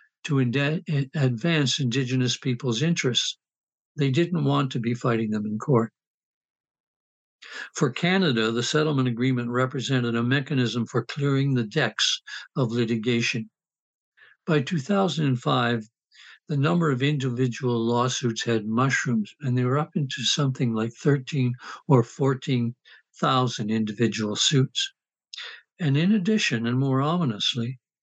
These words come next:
as well, there were a few class actions that had been launched as well. These were actions by a group of people who said they were a class that were united in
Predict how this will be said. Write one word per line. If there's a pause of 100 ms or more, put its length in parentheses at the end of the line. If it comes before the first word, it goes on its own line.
(300)
as
well,
there
were
a
few
class
actions
that
had
been
launched
as
well. (520)
These
were
actions
by
a
group
of
people
who
said (360)
they
were
a
class (340)
that (140)
were
united
in